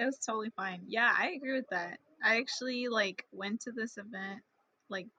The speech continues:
to help fundraise, and this lady asked me to help her take some stuff to her car, and in the middle of us walking, she was like, "Wait, you're gonna have to slow down because I can't walk as fast as you." And I, and it kinda, like,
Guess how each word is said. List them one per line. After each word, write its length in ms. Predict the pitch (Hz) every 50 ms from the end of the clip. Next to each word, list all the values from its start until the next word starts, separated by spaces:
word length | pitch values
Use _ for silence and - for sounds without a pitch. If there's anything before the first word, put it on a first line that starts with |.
| - -
to 240 | 196 190 185 185 - -
help 200 | 202 170 - - -
fundraise, 520 | 185 180 180 190 196 196 196 208 226 - - _ _ _ _ _ _ -
and 160 | - 196 196
this 160 | 208 214 226 -
lady 400 | 190 190 196 202 202 220 220 190
asked 280 | - 190 208 233 - 240
me 140 | 226 226 214
to 120 | 190 190
help 240 | 202 196 180 180 - -
her 180 | 208 196 190 185
take 280 | - - 196 185 -
some 160 | - 233 214 220
stuff 280 | - - 175 185 - -
to 80 | 233
her 200 | 214 208 190 185 - -
car, 400 | 185 175 180 190 202 233 269 214 - _ _ _ _ _ _ _ -
and 160 | 214 220 220
in 120 | 220 220 220
the 80 | 226
middle 420 | 214 208 220 226 254 269 302 240 - - -
of 220 | 240 233 214 226 - -
us 300 | 202 214 220 233 - -
walking, 580 | 208 196 185 170 175 185 226 - - 240 240 269
she 120 | - - 240
was 100 | 220 202
like, 180 | 202 190 185 185 185
"Wait, 180 | 190 185 180
you're 120 | - 202 -
gonna 140 | 240 240 247
have 120 | 262 - -
to 80 | 233
slow 300 | - - - 190 190 180
down 280 | 180 175 165 165 160 165
because 260 | 202 - - 208 -
I 100 | 185 202
can't 260 | - - 214 208 196
walk 240 | 190 196 202 202 -
as 140 | 190 185 -
fast 300 | - 170 180 175 - -
as 120 | - 180 175
you." 240 | 170 170 170 170 - - - 208
And 120 | 208 214
I, 60 | - -
and 100 | 214 214
it 100 | 226 220
kinda, 260 | - 320 294 339 349 330
like, 240 | 302 262 233 226